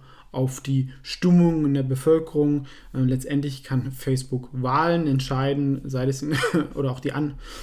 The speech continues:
<coughs> zusammen auch mit den anderen sozialen Medien. Wir haben das in den U-S-Wahlen gesehen, aber auch hierzulande gibt's dann immer auch wieder Beeinflussungen, weil, ähm, sie erreichen halt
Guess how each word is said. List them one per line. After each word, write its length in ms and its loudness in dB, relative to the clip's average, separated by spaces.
<coughs> 360 4
zusammen 360 0
auch 100 -2
mit 100 0
den 120 0
anderen 340 0
sozialen 520 0
Medien. 520 2
Wir 100 -2
haben 120 4
das 120 -2
in 80 2
den 160 2
U-S-Wahlen 540 0
gesehen, 400 2
aber 200 -2
auch 180 -6
hierzulande 680 0
gibt's 160 -2
dann 120 -2
immer 180 0
auch 140 -6
wieder 120 -2
Beeinflussungen, 1000 -2
weil, 520 0
ähm, 280 -4
sie 160 -2
erreichen 600 -2
halt 240 -4